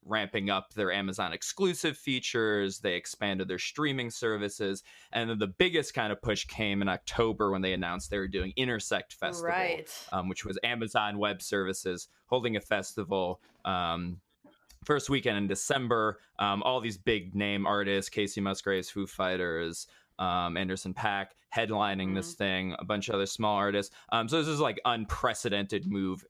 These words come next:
Speaker 1: into the music industry. So, of course, knowing all this about ice, knowing about how they mistreat workers, um, a bunch of musicians were immediately very pissed off that Amazon was doing this, that they were coming kind of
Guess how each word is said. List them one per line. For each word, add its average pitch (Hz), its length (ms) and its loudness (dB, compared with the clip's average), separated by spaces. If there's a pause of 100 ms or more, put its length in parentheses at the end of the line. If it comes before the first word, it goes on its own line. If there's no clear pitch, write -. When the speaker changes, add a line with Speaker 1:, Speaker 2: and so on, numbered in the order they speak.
Speaker 1:
into 104 280 -4
the 98 80 -2
music 143 440 2
industry. 98 680 0 (240)
So, 135 260 4 (200)
of 139 140 2
course, 120 520 0
knowing 131 440 2
all 117 120 4
this 113 180 -2
about 104 280 2
ice, 156 340 2
knowing 110 180 2
about 101 140 4
how 101 80 2
they 98 80 2
mistreat 95 460 -2
workers, 117 640 2 (440)
um, 90 340 0
a - 80 2
bunch 131 320 0
of 117 60 0
musicians 107 400 0
were 101 120 4
immediately 101 540 2
very 90 300 -2 (300)
pissed - 320 -2
off 147 440 0
that 107 180 2
Amazon 98 440 0
was 95 140 -6
doing 120 380 2
this, 101 180 0
that 95 140 0
they 92 80 0
were 90 100 -2
coming 98 420 -2
kind 95 200 -2
of 92 80 -4